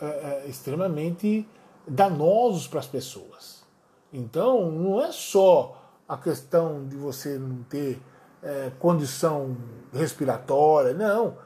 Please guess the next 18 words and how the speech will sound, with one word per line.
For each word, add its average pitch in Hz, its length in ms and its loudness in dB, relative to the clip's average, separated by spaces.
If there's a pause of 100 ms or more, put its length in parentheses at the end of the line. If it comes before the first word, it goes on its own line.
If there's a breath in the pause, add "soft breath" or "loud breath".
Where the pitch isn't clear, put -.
(300 loud breath)
Isso 190 180 -2
ataca 214 300 2
os 139 140 0
rins, 175 500 -2 (180)
é, 139 800 -10
a - 20 -8
bexiga, 180 840 4 (380 loud breath)
ataca 180 580 4
também 175 460 0
a 165 60 0
questão 160 340 -6
neurológica. 165 1040 4 (340 loud breath)
Então, 196 320 4
é 240 60 -2
uma 254 200 -2
série 247 440 4
de 196 80 -8
situações, 175 880 -8